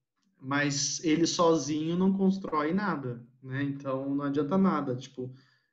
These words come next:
você fazer horrores no Kaggle e é o que a gente acabou de falar, não conseguir manipular dado de uma maneira interessante. Então, assim, é mais uma opção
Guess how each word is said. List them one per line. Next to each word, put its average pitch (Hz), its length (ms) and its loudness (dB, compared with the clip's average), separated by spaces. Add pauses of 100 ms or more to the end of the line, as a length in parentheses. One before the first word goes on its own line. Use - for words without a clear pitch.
(140)
você - 220 -8
fazer 135 240 2
horrores 135 580 2
no 139 160 -2
Kaggle 156 720 0
e 226 520 0
é 180 60 4
o 170 80 2
que 185 100 0
a - 20 4
gente 180 200 0
acabou 175 220 -2
de - 100 -8
falar, 165 440 0
não 135 380 -4
conseguir 151 440 -6
manipular 160 600 0
dado 147 360 0
de 143 100 -8
uma 156 140 -8
maneira 156 480 -4 (260)
interessante. 160 760 0 (480)
Então, 175 160 6
assim, 156 520 2 (340)
é 214 100 4
mais 180 420 8
uma 190 140 8
opção 165 840 -2